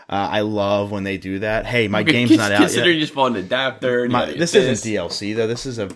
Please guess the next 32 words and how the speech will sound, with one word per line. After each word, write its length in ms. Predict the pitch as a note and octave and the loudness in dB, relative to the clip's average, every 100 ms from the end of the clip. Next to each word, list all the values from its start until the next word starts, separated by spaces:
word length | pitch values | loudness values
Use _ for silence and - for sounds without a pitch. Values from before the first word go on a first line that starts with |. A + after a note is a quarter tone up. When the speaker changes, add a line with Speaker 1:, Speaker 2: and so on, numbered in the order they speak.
| - | -10
Speaker 1:
a, 160 | G#2 F#2+ | -8 -8
a 60 | F#2+ | -10
peripheral. 500 | - - - - D4+ | -4 -4 -4 -8 -8
Speaker 2:
Yeah, 140 | C#4+ | -8
just, 280 | A3 - - | -10 -14 -6
just 200 | - - | -6 -4
Speaker 1:
Uh, 40 | |
Speaker 2:
leave 100 | - | -8
Speaker 1:
it's 240 | - D3 - | -6 -6 -2
Speaker 2:
it 20 | |
Speaker 1:
an 60 | B2+ | -2
Speaker 2:
alone. 60 | |
Speaker 1:
accessory. 760 | C3 - - F3 - D#2+ B1+ - G2 - - | -2 -4 -4 -4 -4 -6 -10 -14 -18 -18 -12
D 180 | - E3 | 0 4
L 120 | D#3+ | 4
C 260 | C3 - D#3+ | 4 0 0
is 160 | A#2 - | 0 0
like, 220 | G#2 F#2+ | -2 -2
"Hey, 400 | C#3+ C#3+ G2+ F#2 - | 0 0 0 -4 -10
here's, 360 | - C#3+ D#3 C#3 | -2 0 0 -2
you're 120 | C#3 | -2
gonna 160 | D#3+ | -2
pay 240 | - C#3 C#3 | -4 -2 -2
me 120 | B2+ | -2
sixty 380 | - B2+ - A#2 | -4 -6 -6 -4
dollars 260 | G#2 A2 | -2 -2
for 160 | - A2 | -4 -4
a 60 | G#2+ | -4
game 440 | G2 G2+ A#2 B2+ - | -2 -4 -6 -8 -8
that's 180 | G#2 - | -8 -6
not 300 | G#2+ G#2 - | -4 -4 -6
complete. 580 | - G2+ - A2+ G#2 | -12 -12 -8 -6 -6